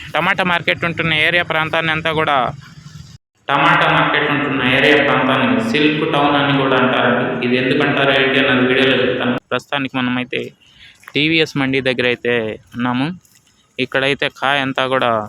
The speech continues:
షెడ్లల్లో పెట్టి ఉంచారు. ఎందుకంటే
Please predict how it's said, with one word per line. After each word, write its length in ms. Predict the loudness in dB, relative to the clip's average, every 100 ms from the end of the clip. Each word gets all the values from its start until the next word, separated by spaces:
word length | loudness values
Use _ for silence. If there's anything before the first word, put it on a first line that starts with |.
| -6
షెడ్లల్లో 460 | -4 -2 0 0 2
పెట్టి 260 | 0 0 -2
ఉంచారు. 480 | -2 -2 0 -2 -4 _ _ -20 -20 -20 _ _ _ _ _ -16 -6
ఎందుకంటే 560 | -2 0 0 2 0